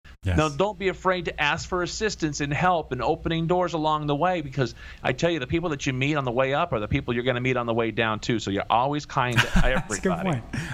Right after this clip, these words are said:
Speaker 1: I like
Speaker 2: I,
Speaker 1: that. I like that a
Speaker 2: everybody.
Speaker 1: lot.
Speaker 2: The guy
Speaker 1: Yeah,
Speaker 2: that
Speaker 1: that's
Speaker 2: opens
Speaker 1: true.
Speaker 2: the door, be
Speaker 1: Yeah.
Speaker 2: nice to him.
Speaker 1: Yes,
Speaker 2: And
Speaker 1: be
Speaker 2: that's
Speaker 1: kind.
Speaker 2: what I've learned is that,
Speaker 1: Yes.
Speaker 2: uh, we're all God's kids, you know, and we
Speaker 1: Yes.
Speaker 2: all are equal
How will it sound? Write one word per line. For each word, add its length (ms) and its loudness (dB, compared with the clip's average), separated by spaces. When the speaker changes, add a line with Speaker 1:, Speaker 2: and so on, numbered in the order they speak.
Speaker 1:
I 120 2
like 160 4
Speaker 2:
I, 60 2
Speaker 1:
that. 20 2
I 100 0
like 80 -12
that 100 2
a 60 4
Speaker 2:
everybody. 360 2
Speaker 1:
lot. 60 -2
Speaker 2:
The 60 -2
guy 160 4
Speaker 1:
Yeah, 60 2
Speaker 2:
that 100 0
Speaker 1:
that's 200 0
Speaker 2:
opens 160 2
Speaker 1:
true. 20 -10
Speaker 2:
the 120 -2
door, 260 0
be 200 0
Speaker 1:
Yeah. 120 0
Speaker 2:
nice 300 -2
to 160 -4
him. 120 0
Speaker 1:
Yes, 320 0
Speaker 2:
And 160 2
Speaker 1:
be 20 0
Speaker 2:
that's 240 2
Speaker 1:
kind. 100 2
Speaker 2:
what 60 2
I've 100 -2
learned 300 0
is 160 -4
that, 220 2
Speaker 1:
Yes. 360 -8
Speaker 2:
uh, 300 2
we're 180 2
all 420 0
God's 320 2
kids, 420 -4
you 80 -4
know, 220 4
and 160 -2
we 120 2
Speaker 1:
Yes. 100 -2
Speaker 2:
all 420 0
are 260 2
equal 500 -2